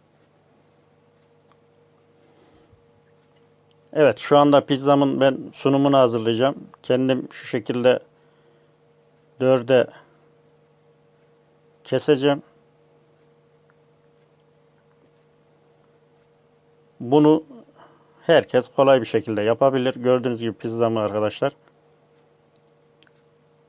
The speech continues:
Şimdiden yapan arkadaşlara afiyet olsun. Abone desteği verirseniz de sevinirim arkadaşlar.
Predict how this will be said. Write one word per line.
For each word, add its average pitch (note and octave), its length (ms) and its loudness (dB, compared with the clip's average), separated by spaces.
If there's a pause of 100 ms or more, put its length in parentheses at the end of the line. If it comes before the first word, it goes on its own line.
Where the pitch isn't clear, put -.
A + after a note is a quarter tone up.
(280)
Şimdiden C#3+ 600 -2
yapan C3 320 0
arkadaşlara B2 600 0
afiyet A#2+ 500 0
olsun. C#3 420 -4 (1000)
Abone B2+ 460 2
desteği B2 480 0
verirseniz A#2+ 580 -2
de G#2+ 180 -2 (300)
sevinirim C#3 540 -2
arkadaşlar. C#3 640 0